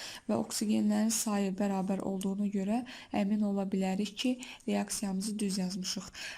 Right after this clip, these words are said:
Daha sonra yazdıqdan sonra nəyi təyin eləyirdik? Ə, oksidləşdiricinin, reduksiya edicinin, sonra oksidləşmə və reduksiya məhsulunun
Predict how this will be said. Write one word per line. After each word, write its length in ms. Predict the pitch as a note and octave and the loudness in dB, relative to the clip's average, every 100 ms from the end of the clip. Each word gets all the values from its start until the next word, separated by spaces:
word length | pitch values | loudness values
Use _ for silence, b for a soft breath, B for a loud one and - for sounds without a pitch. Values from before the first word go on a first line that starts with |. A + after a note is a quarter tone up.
| B | B
Daha 160 | A#3+ B3+ | 4 4
sonra 320 | B3+ A#3+ A#3 | 4 6 8
yazdıqdan 580 | A#3 A3+ A3+ A#3 B3 A#3 | 6 4 0 -2 0 0
sonra 380 | A#3 G#3+ G3+ A#3 B B B - | 0 0 0 -2 B B B 2
nəyi 320 | G#3+ G#3 G#3+ A3 | 6 6 4 2
təyin 340 | G#3+ G3 F#3+ F#3+ | 0 2 2 2
eləyirdik? 720 | F#3+ F#3+ F#3 G3 G#3+ B3 - - - _ _ - _ _ - - | 4 2 2 2 4 4 0 -14 -20 _ _ -20 _ _ -18 -6
Ə, 100 | A3 G3+ F#3+ F#3+ F#3 F#3 F#3 F#3 F#3 B - | 0 2 2 2 2 2 2 0 -4 B -2
oksidləşdiricinin, 1120 | A3 - G#3 G#3+ G#3+ G3 G3 G3 F#3+ G3 F#3+ | 0 0 0 0 0 -4 -4 -2 0 2 2
reduksiya 460 | F#3+ F#3+ - - | 0 -2 -2 -2
edicinin, 640 | F#3+ F#3+ F#3 F#3 F#3+ F#3+ F#3 B B | 0 -2 -2 0 2 2 -2 B B
sonra 300 | - - G#3 - | -4 0 0 0
oksidləşmə 540 | G#3+ - G#3+ G#3+ G#3+ | -2 0 0 2 0
və 140 | G#3+ G3 | 0 2
reduksiya 460 | G3 F#3+ G3 - G3+ | 0 0 -4 -2 0
məhsulunun 800 | F#3+ F#3+ - G3 F#3 F#3+ A#3+ | 0 -2 -4 -2 0 2 2